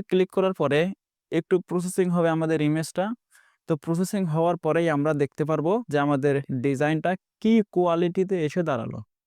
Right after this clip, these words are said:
তো আশা করছি এই ভিডিওটি দেখে আপনারা যে কোনো ফটোগ্রাফি খুব সহজেই করতে পারবেন। যারা অনলাইনে বিজনেস করতে চাচ্ছেন, তারাও কিন্তু খুব সহজেই এটা করতে পারবেন। একদম এআই দিয়ে সবকিছু করাই এখন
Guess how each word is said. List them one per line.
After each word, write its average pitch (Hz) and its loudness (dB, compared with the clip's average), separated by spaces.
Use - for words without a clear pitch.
তো - -2
আশা 160 0
করছি 202 -2
এই 190 4
ভিডিওটি 175 2
দেখে 165 0
আপনারা 147 -2
যে 196 2
কোনো 196 0
ফটোগ্রাফি 165 0
খুব 196 -2
সহজেই 165 0
করতে 165 -2
পারবেন। 120 2
যারা 135 0
অনলাইনে 151 0
বিজনেস 139 -2
করতে 160 -2
চাচ্ছেন, 160 -2
তারাও 175 0
কিন্তু 196 2
খুব 196 0
সহজেই 180 2
এটা 160 0
করতে 156 -2
পারবেন। 113 -2
একদম 160 0
এআই 165 2
দিয়ে 180 4
সবকিছু - -4
করাই 160 2
এখন 175 -2